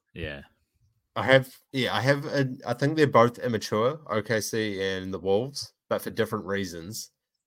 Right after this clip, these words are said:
Speaker 2: I think the Wolves, they don't have, like, they don't have a leader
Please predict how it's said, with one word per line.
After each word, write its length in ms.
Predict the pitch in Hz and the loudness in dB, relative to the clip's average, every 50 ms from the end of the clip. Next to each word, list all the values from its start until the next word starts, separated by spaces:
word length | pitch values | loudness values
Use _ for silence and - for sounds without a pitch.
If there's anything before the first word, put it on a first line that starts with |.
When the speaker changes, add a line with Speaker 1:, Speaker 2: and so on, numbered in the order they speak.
| _ _ _ _ - | _ _ _ _ -20
Speaker 2:
I 40 | 101 - | -10 0
think 280 | - 123 123 131 131 - | 0 0 0 0 -4 -6
the 100 | 110 120 | -6 -6
Wolves, 880 | 107 98 101 107 110 110 110 107 107 104 104 101 - - - - - _ _ _ _ _ _ _ _ _ _ _ _ _ _ _ _ - | -4 0 2 4 4 4 2 0 -2 -4 -6 -10 -14 -16 -16 -18 -20 _ _ _ _ _ _ _ _ _ _ _ _ _ _ _ _ -8
they 80 | 107 101 | -6 -2
don't 260 | 92 123 117 139 131 | 0 0 0 2 0
have, 300 | 117 131 131 123 104 104 | 0 0 0 0 -2 -6
like, 360 | 104 110 92 65 - _ - - - _ _ _ _ _ _ - | -8 -6 -6 -8 -10 _ -18 -20 -20 _ _ _ _ _ _ -8
they 80 | - 113 | -2 2
don't 140 | 123 139 151 | 2 4 4
have 100 | 180 196 | 2 0
a 40 | |
leader 680 | 185 143 107 101 95 95 95 95 90 87 127 139 139 | 0 -2 -4 -4 -6 -6 -8 -8 -8 -8 -8 -10 -12